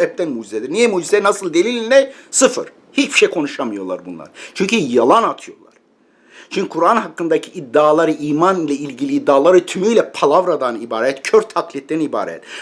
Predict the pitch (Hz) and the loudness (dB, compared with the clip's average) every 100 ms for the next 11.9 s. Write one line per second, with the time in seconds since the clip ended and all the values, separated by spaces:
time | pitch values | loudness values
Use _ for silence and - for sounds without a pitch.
0 | - - - 180 196 180 247 247 190 175 | -4 -2 2 2 4 4 4 4 4 0
1 | 165 170 202 233 143 - 143 123 123 165 | -2 -4 -2 -4 -6 -8 -6 -4 -4 -4
2 | 180 180 180 175 170 175 185 185 120 110 | -4 -2 -2 -2 -4 -2 0 -2 -2 -2
3 | 117 113 185 185 101 104 - 170 165 170 | 0 0 0 -2 -2 0 2 2 2 2
4 | 165 180 - - - - - 190 190 156 | 2 2 -2 -12 -18 -12 2 4 4 2
5 | 120 101 87 90 90 - - - _ _ | -4 -6 -10 -16 -20 -20 -20 -20 _ _
6 | _ _ _ - 131 - 135 113 - 107 | _ _ _ -4 -2 0 -2 -4 -4 -2
7 | 160 196 160 120 92 - - - - - | 2 4 4 2 -4 -12 -16 -16 -16 -4
8 | 147 147 - - - 233 208 156 - 127 | -2 -2 -6 -6 0 4 6 4 4 2
9 | 117 117 120 123 117 110 - 170 175 170 | 2 2 2 4 2 2 2 0 2 0
10 | 196 208 196 127 135 117 165 165 113 120 | 2 4 2 2 0 4 2 2 0 -2
11 | - 98 104 98 104 92 110 175 | -4 -4 -4 -4 -4 -2 2 0